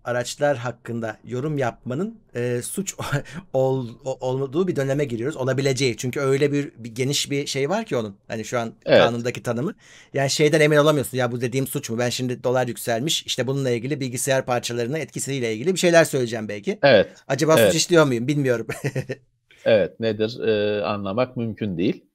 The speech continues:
Speaker 2: İşte borsa manipülasyonu falan.
Speaker 1: Onun
Speaker 2: Çünkü
Speaker 1: için
Speaker 2: şimdi
Speaker 1: diyor de,
Speaker 2: tabii
Speaker 1: diye
Speaker 2: inter-,
Speaker 1: diyor ama. Hı.
Speaker 2: internette şey var, hani şimdi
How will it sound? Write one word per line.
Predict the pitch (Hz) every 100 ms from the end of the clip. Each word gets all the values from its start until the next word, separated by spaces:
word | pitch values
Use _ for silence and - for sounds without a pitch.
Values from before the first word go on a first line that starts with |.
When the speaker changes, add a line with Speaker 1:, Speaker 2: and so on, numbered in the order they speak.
| _ _ _ _ _ _ _ _ 415
Speaker 2:
İşte | - 160
borsa | 156 175 160 180 156
manipülasyonu | 151 147 143 - 139 - 147 139
falan. | 139 139 131
Speaker 1:
Onun | 156
Speaker 2:
Çünkü | 196 180
Speaker 1:
için | 208
Speaker 2:
şimdi | 214
Speaker 1:
diyor | 185 185
de, |
Speaker 2:
tabii | 190 185 180
Speaker 1:
diye | 175
Speaker 2:
inter-, | 196
Speaker 1:
diyor | 151 190
ama. | 202 156 _
Hı. | 185 151
Speaker 2:
internette | 165 156 175 175 170 - 185 175 147 143
şey | - 185 123
var, | 117
hani | 123 120
şimdi | - 127 123 123 120